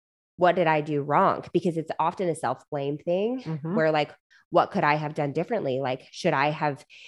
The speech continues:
Speaker 1: been, uh, I, could I have had a better sex life? Should I have done this? Should I have whatever?" I mean, literally everything. I just, you, and so it's two completely separate things. And you have to try to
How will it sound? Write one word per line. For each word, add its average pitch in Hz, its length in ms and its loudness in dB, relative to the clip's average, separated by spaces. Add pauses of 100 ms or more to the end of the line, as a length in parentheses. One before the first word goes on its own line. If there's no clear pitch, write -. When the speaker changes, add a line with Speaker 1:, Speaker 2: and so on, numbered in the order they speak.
(140)
Speaker 1:
been, 165 200 6 (120)
uh, - 120 -4 (220)
I, 139 200 2
could - 240 -6
I 147 140 2
have 147 100 0
had 151 180 0
a 156 60 0
better 160 240 0
sex - 340 -8
life? - 240 -10
Should 160 220 -4
I 151 140 0
have 156 240 -2
done 151 200 -2
this? 208 260 -2
Should 151 200 -4
I 147 100 0
have 151 260 -6
whatever?" 156 440 -2 (480)
I 180 40 2
mean, 170 400 2 (220)
literally 220 380 2
everything. 175 480 -6 (100)
I 156 160 -4
just, 156 340 -6 (440)
you, 180 240 -6 (260)
and 175 320 0 (240)
so 185 300 4 (100)
it's 196 220 0
two 311 180 0
completely 196 380 -4
separate 143 280 -4
things. 214 240 -2
And 151 160 0
you 156 80 0
have 196 420 -2
to 175 100 -6
try 180 400 2 (160)
to 143 180 -4